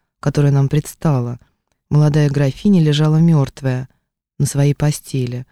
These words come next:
Её лицо было растерзано, а открытая грудь залита кровью. Граф исчез, и с тех пор никто больше его не видел.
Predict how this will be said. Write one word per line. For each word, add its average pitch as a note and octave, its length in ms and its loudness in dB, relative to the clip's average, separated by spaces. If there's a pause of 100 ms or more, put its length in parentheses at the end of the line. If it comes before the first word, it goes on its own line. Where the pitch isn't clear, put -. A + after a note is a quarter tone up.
(720)
Её D3+ 200 2
лицо D3+ 280 0
было E3 200 0
растерзано, D3+ 840 0 (420)
а D3 100 0
открытая D3+ 440 0
грудь D#3 300 0
залита D3+ 400 0
кровью. B2 680 -2 (640)
Граф D#3 300 2
исчез, - 600 -4 (580)
и - 80 -2
с - 60 -4
тех - 220 -4
пор F#3+ 220 0
никто E3 280 2
больше D3+ 320 0
его D3+ 160 0
не D#3+ 180 4
видел. B2+ 480 -8